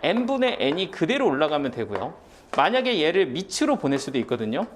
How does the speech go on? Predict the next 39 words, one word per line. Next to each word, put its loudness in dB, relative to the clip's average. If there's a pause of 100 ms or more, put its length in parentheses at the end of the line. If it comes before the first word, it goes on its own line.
(300)
밑으로 0
얘를 2
보내버리면 0
얘는 2
뒤집어서 0
뭐로? 0 (440)
N분의 0
M으로 2
이렇게 0
올릴 0
수도 -8
있으니까 0 (340)
요 6
앞에 2
있는 4
수는 0
사실 0
누구한테 2
줄 -2
수도 -4
있고 2 (380)
이렇게 2
진수한테 2
줄 2
수도 0
있고 2 (140)
밑한테 2
줄 0
수도 -2
있어요. 0
그죠? 0 (460)
이런 8
거는 6
내가 6
사실 4
선택할 2
수 -2
있는 -2
거야. -8